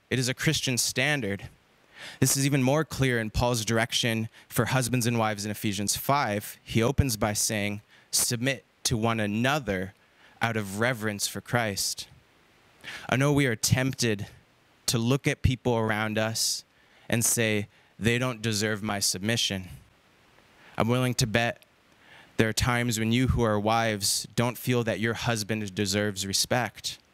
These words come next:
or you who are husbands don't feel that your wives deserve honor. But we do this ultimately for Jesus' sake,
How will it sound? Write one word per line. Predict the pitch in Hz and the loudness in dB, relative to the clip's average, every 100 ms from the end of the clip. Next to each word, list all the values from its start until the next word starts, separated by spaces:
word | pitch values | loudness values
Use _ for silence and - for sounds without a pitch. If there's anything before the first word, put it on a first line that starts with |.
| _ _ - - - | _ _ -20 -8 0
or | 123 | 2
you | 127 | 6
who | 120 120 | 4 4
are | 107 | 0
husbands | 98 135 131 110 113 110 104 - - - - | 0 0 0 -2 -2 -2 -2 -2 -4 -18 -2
don't | 123 110 | 0 0
feel | - 127 117 | 0 0 2
that | 110 | 0
your | 107 110 | 0 0
wives | 107 117 113 107 | 2 0 0 -4
deserve | 98 107 104 101 92 | -4 -2 0 0 -2
honor. | - 117 113 101 95 - - - - _ _ _ _ _ - - - - | 0 2 2 0 -4 -12 -20 -20 -20 _ _ _ _ _ -20 -20 -20 -2
But | 127 | 0
we | 120 120 | 2 0
do | 113 147 | 2 2
this | 135 117 - | 4 0 0
ultimately | 113 131 139 131 123 - 98 95 92 - _ _ _ - - | 2 2 2 0 0 0 0 0 -4 -12 _ _ _ -20 -8
for | - 120 | 0 0
Jesus' | 110 104 131 120 113 | 0 0 0 0 0
sake, | - - 101 92 - | 0 -2 -4 -8 -10